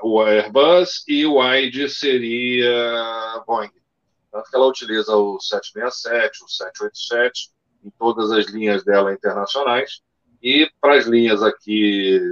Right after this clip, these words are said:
Sul América e Caribe, basicamente o A trezentos e vinte. São, a, a Latam tinha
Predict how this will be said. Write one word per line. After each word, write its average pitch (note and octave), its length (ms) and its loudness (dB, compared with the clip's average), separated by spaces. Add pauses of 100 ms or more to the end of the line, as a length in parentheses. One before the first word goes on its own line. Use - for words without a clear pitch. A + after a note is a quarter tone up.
(240)
Sul - 380 -4
América G#2 680 -2
e F#2+ 120 -4
Caribe, A#2+ 760 -4
basicamente A2 880 -2
o A#2 240 0
A G#2+ 140 4
trezentos G#2+ 460 -2
e B2+ 80 -8
vinte. F#2+ 340 -12 (1300)
São, D3+ 480 6
a, C3+ 380 6 (100)
a C3+ 80 6
Latam C#3+ 340 4
tinha C#3+ 260 2